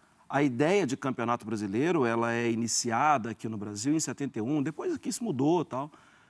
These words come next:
Só que assim, fica aquela, "Poxa, foi o primeiro e não vou ganhar nunca mais",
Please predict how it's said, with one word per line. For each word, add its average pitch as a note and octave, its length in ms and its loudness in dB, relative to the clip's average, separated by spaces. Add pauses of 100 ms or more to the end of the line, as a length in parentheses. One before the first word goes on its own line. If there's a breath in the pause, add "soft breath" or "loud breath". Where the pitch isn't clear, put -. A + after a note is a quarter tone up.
Só D#3+ 200 -4
que F#3 100 -4
assim, F3 240 -2
fica E3+ 220 -8
aquela, E3+ 280 0
"Poxa, F#3+ 320 -6
foi E3 180 0
o - 20 2
primeiro E3+ 420 4
e - 20 2
não F3 80 0
vou E3+ 140 2
ganhar D#3+ 160 0
nunca D3+ 240 -2
mais", E3+ 500 -6